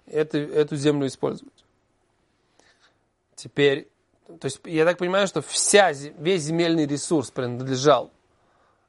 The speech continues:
эм, царю, и только те, кто выплачивали определённые налоги, имели правды-, право эту землю обрабатывать. Вот это была такая юридическая схема, да. Так вот, Омар Шмуль,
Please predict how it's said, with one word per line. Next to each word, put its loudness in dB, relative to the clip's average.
эм, -8
царю, 0
и -12
только 0
те, 2
кто -2
выплачивали 0
определённые -2
налоги, -2
имели -2
правды-, 0
право 4
эту -4
землю 0
обрабатывать. -4
Вот -10
это -4
была 0
такая 0
юридическая -2
схема, -2
да. -20
Так -16
вот, 0
Омар 2
Шмуль, -4